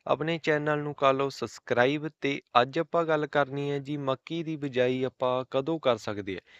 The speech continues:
ਜਿਹੜੇ ਕਿਸਾਨ ਭਰਾ ਮੱਕੀ ਦੀ ਬਿਜਾਈ ਕਰਨਾ ਚਾਹੁੰਦੇ ਆ, ਤਾਂ ਮੱਕੀ ਦੀ ਬਿਜਾਈ ਕਰਨ ਦਾ ਸਹੀ ਸਮਾਂ ਕਦੋਂ ਹੈ, ਕਦੋਂ ਆਪਾਂ ਨੂੰ ਮੱਕੀ ਦੀ ਬਿਜਾਈ ਕਰਨੀ ਚਾਹੀਦੀ ਹੈ, ਤੇ ਬਿਜਾਈ ਸਮੇਂ ਆਪਾਂ ਨੂੰ ਕਿਹੜੀਆਂ ਖਾਦਾਂ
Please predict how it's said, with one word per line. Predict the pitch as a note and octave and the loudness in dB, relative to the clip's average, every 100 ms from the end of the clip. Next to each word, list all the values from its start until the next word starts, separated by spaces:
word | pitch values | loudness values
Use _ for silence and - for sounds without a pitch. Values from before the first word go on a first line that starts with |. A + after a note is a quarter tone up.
| - - _ - | -20 -20 _ -4
ਜਿਹੜੇ | C#3+ E3 | 0 0
ਕਿਸਾਨ | F3+ D#3+ - C3+ C3 | -2 -6 0 0 0
ਭਰਾ | C#3+ D3+ D3 | 0 2 4
ਮੱਕੀ | C#3+ C#3 - E3 | 2 -4 -6 -6
ਦੀ | D#3 | -4
ਬਿਜਾਈ | C3+ B2 B2+ C3 | -4 0 2 2
ਕਰਨਾ | B2 B2 A#2+ B2 | 0 -2 -2 -4
ਚਾਹੁੰਦੇ | B2+ - B2+ D3+ D#3 D3+ | -2 -2 -2 -2 -2 -2
ਆ, | C#3+ - - _ - | -4 -8 -20 _ 4
ਤਾਂ | C#3+ | 4
ਮੱਕੀ | C#3 C3+ - E3 | 4 0 -2 -6
ਦੀ | D#3+ | -4
ਬਿਜਾਈ | D3 B2+ C3 C3+ | -4 0 2 2
ਕਰਨ | - B2+ B2+ B2+ | 0 0 0 0
ਦਾ | C3 C3 | 2 2
ਸਹੀ | - B2 A#2+ D#3 | -2 -6 -6 -4
ਸਮਾਂ | - A#2+ A#2+ - | -2 0 -2 0
ਕਦੋਂ | A2 A2+ C3+ | -2 0 0
ਹੈ, | D3 C#3+ | 0 0
ਕਦੋਂ | C3+ C3 D3+ D#3+ | 2 2 2 0
ਆਪਾਂ | C#3 C3 | 0 -2
ਨੂੰ | B2+ | -2
ਮੱਕੀ | B2+ B2 - A#2+ | -4 -8 -8 -8
ਦੀ | A#2+ | -6
ਬਿਜਾਈ | A#2+ A2+ A#2 | -4 -2 -2
ਕਰਨੀ | A2 A2 G#2 A#2 | -2 -4 -4 -6
ਚਾਹੀਦੀ | B2 C#3 C#3 C3+ D3+ D3+ | -4 -4 -4 -4 -4 -4
ਹੈ, | D3+ - _ - - - - _ _ - | -6 -12 _ -20 -20 -20 -20 _ _ -2
ਤੇ | D3 D3+ D3 | 2 2 2
ਬਿਜਾਈ | C3+ C3 C#3+ E3+ | 2 8 8 8
ਸਮੇਂ | E3+ E3+ D#3+ | 2 0 2
ਆਪਾਂ | D3+ D3 C#3+ | 2 2 0
ਨੂੰ | D3 | -2
ਕਿਹੜੀਆਂ | C#3+ C#3+ C#3+ E3+ E3+ | -2 -2 0 0 -2
ਖਾਦਾਂ | - B2+ B2+ D3+ | 0 2 2 4